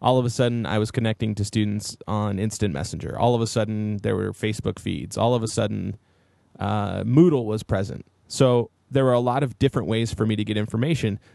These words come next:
So in the sixty-five minute class period, I might not have talked to every student. I mean, most days I did, but m-, I might not have had the deep kind of conversation I would hope I'd have.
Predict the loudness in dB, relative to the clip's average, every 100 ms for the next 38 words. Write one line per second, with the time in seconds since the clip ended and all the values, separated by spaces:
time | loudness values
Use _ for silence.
0 | _ 0 2 2 0 _ _ _ _ _
1 | _ 0 2 2 2 0 -2 0 0 0
2 | 0 -2 -2 -2 -2 0 0 2 0 0
3 | 0 -2 -4 -2 -2 -4 -4 -4 -4 -6
4 | -4 -2 -4 -6 -8 -6 -4 0 2 2
5 | 0 -4 -4 -6 -6 -8 -10 -6 -6 -6
6 | -6 -6 -4 -2 0 0 -2 -2 -2 -2
7 | -2 -4 -2 -4 -4 -6 -4 -4 -2 0
8 | 0 0 -2 -2 2 2 0 -4 -8 -12